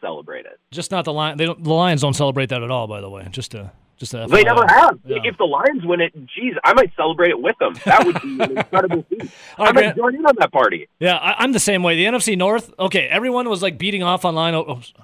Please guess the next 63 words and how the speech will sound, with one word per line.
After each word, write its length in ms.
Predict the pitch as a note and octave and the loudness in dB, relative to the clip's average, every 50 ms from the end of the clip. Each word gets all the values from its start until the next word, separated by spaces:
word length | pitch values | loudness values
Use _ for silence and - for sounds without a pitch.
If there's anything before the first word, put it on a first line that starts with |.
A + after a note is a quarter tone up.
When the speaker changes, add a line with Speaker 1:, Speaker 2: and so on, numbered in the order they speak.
| _ _ - | _ _ -4
Speaker 2:
everyone 340 | D#3 F3+ A3 B3 A#3+ A#3+ A#3 | -4 -2 -2 0 0 0 0
was 160 | G#3 E3+ D3 | -2 -2 -2
really 160 | E3+ G#3 G#3 | -2 0 0
excited 380 | G3 F3+ - G3+ G3+ F#3 F#3 E3+ | 0 -2 -2 -2 -2 -2 -2 -2
about 220 | E3 E3 D#3+ D#3+ | -2 -2 -2 -2
it, 60 | D#3+ D#3 | -4 -6
N 120 | E3 F3 | -6 -6
F 80 | F#3 E3 | -8 -8
C 120 | - F3 D#3+ | -8 -8 -6
North 320 | D#3+ E3 E3 D#3 D3 - - D3+ - - C#3+ - - - | -4 -2 -2 -2 -2 -4 -10 -16 -14 -14 -14 -14 -14 -8
Speaker 1:
<laughs> 40 | - | -4
Speaker 2:
online. 680 | - E3+ F3 E3+ D#3 D#3+ E3 E3 D#3+ D3 B2+ A#2 B2 - | 0 0 0 0 0 0 0 0 0 0 0 -2 -2 -4
And 240 | - E3+ F3 F3+ F#3 | -2 0 0 0 0
then 120 | F#3 F#3+ | 0 0
I'm 120 | F#3 F3+ F3 | 0 0 0
like, 220 | E3+ E3 D#3 - | 0 0 0 -2
"Okay, 240 | F3 F3+ - G#3 F3+ | -4 -2 0 0 0
I 100 | D#3+ D3+ F3+ | 0 0 -2
remember 200 | A3 C4+ C#4+ A3+ | -2 -2 -4 -4
the 60 | G#3+ | -2
Packers 360 | - F#3+ G3 G#3 G3 G3+ D3+ | -2 -2 -2 -2 -2 -4 -4
winning 200 | D3+ F#3+ F#3+ F3+ | -4 -4 -4 -4
the 60 | F3+ | -4
N 80 | F3+ F#3 | -4 -4
F 80 | F3 | -6
C 100 | - F3+ | -6 -6
North 220 | F3 F3 F3 D#3+ C3+ | -4 -2 -2 -2 -2
last 260 | E3+ F3+ F#3+ - - | -2 -2 -2 -2 -2
year, 100 | D#3+ D3+ | -4 -4
but 160 | C#3+ D#3+ D3+ | -4 -4 -2
when 140 | E3+ F3 F3 | -2 -2 -2
they 80 | E3+ D3+ | -2 -2
lost 240 | D#3+ F3+ G#3 - - | 0 -2 -2 -2 -4
in 40 | F3+ | -4
the 60 | F3 | -4
N 60 | F3+ | -4
F 80 | F#3 - | -4 -4
C 100 | F3 D3+ | -6 -6
Championship 460 | - F#3+ G3 A3 G#3 G#3 D#3 E3 C#3 | -4 -4 -4 -4 -4 -6 -6 -6 -6
game 160 | C#3+ E3+ D#3+ | -4 -4 -4
to 80 | D#3 C#3+ | -4 -6
the 80 | C#3 | -6
Niners, 460 | C#3+ D#3+ F3+ F#3 E3 C#3+ C3+ - - - - - - - | -4 -2 -2 -2 -2 -4 -6 -8 -10 -14 -20 -20 -18 -8
no 160 | D3 F3 G#3+ | -4 -2 0
one 180 | A#3 A#3 A3 G#3 | 0 0 0 0
ever 200 | G3+ G3+ G3+ F3+ | -2 -2 -2 -4
said, 320 | - - G#3 G3 E3+ D3+ | -4 -2 -2 -2 -2 -2
'Well, 260 | C3+ C3+ F3+ F3+ E3 D3 | -4 -2 -2 -2 -2 -2
at 60 | B2+ | -4
least 260 | C#3+ A3 E4 D#4+ - | -6 -6 -6 -6 -6
they 100 | - D#3 | -6 -6
won 180 | C#3+ E3+ F#3+ E3+ | -4 -6 -6 -6
the 120 | D3 D3 | -6 -6
N 80 | D#3 D3+ | -6 -8
F 80 | B2+ | -8
C 120 | - - A#2+ | -8 -8 -6
North.'" 360 | C#3+ G#3 F#3 G#2 - - _ _ _ _ _ - | -6 -6 -6 -6 -8 -12 _ _ _ _ _ -2
You 80 | E3+ | -2
know 60 | F3+ | 0
what 100 | F3+ F3 | 0 0
I'm 60 | D#3+ D#3+ | 2 4
saying? 180 | - F#3 E3+ - | 4 4 4 2
Speaker 1:
Yeah. 140 | - - | -2 -10